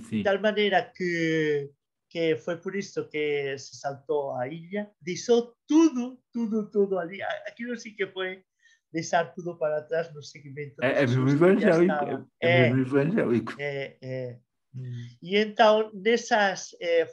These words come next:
Speaker 2: foi nessa, eh, nesse salto que a Vermundez se espalhou um bocadinho pela, pela Castela, em, em Madrid, Salamanca, Valladolid, ainda pelo norte, pelo País Vasco,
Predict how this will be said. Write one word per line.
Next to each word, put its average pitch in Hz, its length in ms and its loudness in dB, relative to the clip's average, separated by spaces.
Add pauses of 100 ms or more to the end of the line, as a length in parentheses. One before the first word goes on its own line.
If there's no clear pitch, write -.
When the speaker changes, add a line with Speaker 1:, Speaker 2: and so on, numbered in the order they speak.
Speaker 2:
foi 156 560 0
nessa, 156 480 -4 (800)
eh, 135 380 -6
nesse 156 320 -10
salto 202 680 0 (520)
que 147 800 -2 (140)
a 151 60 -6
Vermundez 151 800 0
se - 60 -20
espalhou 151 420 -8
um - 20 -14
bocadinho 143 520 -12
pela, 127 760 -6 (140)
pela 131 180 -12
Castela, 175 640 -8 (440)
em, 127 480 -10 (120)
em 131 60 -14
Madrid, 170 560 -6
Salamanca, 175 960 -2 (440)
Valladolid, 143 880 -2
ainda 160 360 -2
pelo 147 300 -8
norte, 165 880 -2
pelo 139 220 -10
País 135 320 -8
Vasco, 170 680 -2